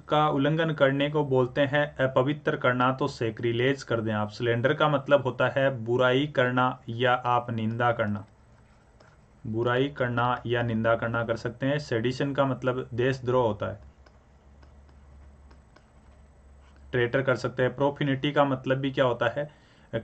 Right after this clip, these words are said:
खराब करना या किसी, ए, चीज़ की,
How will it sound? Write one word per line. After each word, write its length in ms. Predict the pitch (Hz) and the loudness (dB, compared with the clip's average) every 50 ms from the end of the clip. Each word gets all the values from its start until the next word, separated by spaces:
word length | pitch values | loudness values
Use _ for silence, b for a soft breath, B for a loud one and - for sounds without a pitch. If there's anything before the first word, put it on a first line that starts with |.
| - - | -6 -6
खराब 440 | - 131 123 117 123 135 135 139 | -2 2 4 6 6 4 4 2
करना 480 | 135 131 127 127 127 127 131 131 127 - - | 0 0 0 2 4 4 4 2 0 -2 -4
या 280 | 123 123 120 120 123 120 | -2 0 2 2 2 2
किसी, 440 | 107 - - 123 110 107 - 127 127 120 113 104 - 120 | 0 -2 -6 -8 -6 -4 -2 -2 -2 -2 -6 -10 -10 -8
ए, 200 | 113 110 107 104 | -6 -4 -4 -6
चीज़ 340 | 104 - 120 120 120 117 120 | -4 -4 -4 -4 -4 -4 -6
की, 160 | - 135 139 | -4 -4 -4